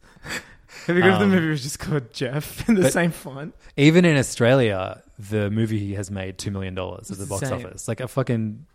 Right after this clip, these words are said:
Speaker 2: anime.
Speaker 1: It's bonkers.
Speaker 2: And it's not, like, it's not a, an introduction to the series.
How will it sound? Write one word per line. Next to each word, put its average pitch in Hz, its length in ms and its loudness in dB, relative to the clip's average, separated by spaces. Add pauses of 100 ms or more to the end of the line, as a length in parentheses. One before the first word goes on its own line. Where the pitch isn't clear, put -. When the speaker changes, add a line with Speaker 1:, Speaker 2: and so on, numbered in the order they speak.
(200)
Speaker 2:
anime. 104 560 -4 (120)
Speaker 1:
It's 156 200 -4
bonkers. 143 480 -6
Speaker 2:
And 147 140 4
it's 151 100 -2
not, 147 260 -2
like, 135 160 2
it's - 200 -8
not 139 200 -2
a, 117 320 -2 (300)
an 120 80 -2
introduction 120 560 0
to 139 80 2
the 127 100 -2
series. 127 540 -2